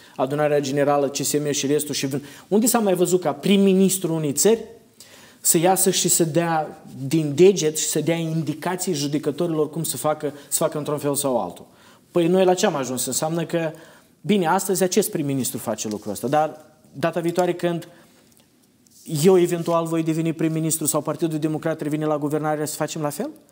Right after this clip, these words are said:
Să schimbăm judecătorii și să-i intimidăm în felul ăsta public și nu doar public? Noi creăm precedente foarte, foarte periculoase.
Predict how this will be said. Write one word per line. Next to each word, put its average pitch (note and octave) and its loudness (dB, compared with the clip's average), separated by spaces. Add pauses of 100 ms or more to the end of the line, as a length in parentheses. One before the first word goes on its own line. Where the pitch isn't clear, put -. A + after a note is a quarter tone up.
(180)
Să - -2
schimbăm E3+ 2
judecătorii E3+ 0
și F#3 -2
să-i E3 2 (200)
intimidăm F3 2
în F3 0
felul E3+ 0
ăsta E3+ -2
public E3+ 0
și - -4
nu D#3+ 0
doar E3+ 0
public? G#3+ -2 (640)
Noi F3+ 4
creăm F3+ 0
precedente D#3+ -2
foarte, E3 -4
foarte D3+ -6
periculoase. C3+ -4